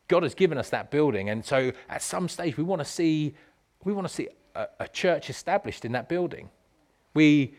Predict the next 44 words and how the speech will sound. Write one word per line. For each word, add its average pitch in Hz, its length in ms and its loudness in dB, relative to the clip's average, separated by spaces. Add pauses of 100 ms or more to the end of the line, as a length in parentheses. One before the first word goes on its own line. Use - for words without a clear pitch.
(200)
sang 160 440 0
together 147 400 6
and 135 260 6
worshiped 143 400 2
together 127 500 2 (160)
just - 200 -6
before 127 260 -2
Christmas. - 540 -4
First 175 400 -2
time 151 220 0
in 147 80 0
eighteen 156 360 2
months 147 320 -2
that 120 80 -8
there's 117 200 -2
been 123 340 -2 (300)
the - 80 -6
worship 139 440 2
of 117 120 -6
God 127 200 4
on 107 80 0
a 104 60 -4
Sunday 117 300 -2
morning 113 300 -2
in 95 80 -6
that 98 140 -8
building. 104 360 -4 (1080)
A 113 80 2
building 139 380 6
that 123 100 0
was 117 140 -4
built 123 580 4 (160)
for 127 100 -6
the 120 60 2
express - 480 -2
purpose 139 440 2
of 110 140 -6
worshiping 113 560 -2
God. 101 260 -4 (1600)
We 147 100 4
wanna 170 180 4
see 156 220 0
a, 131 60 2 (220)
a, 127 120 -2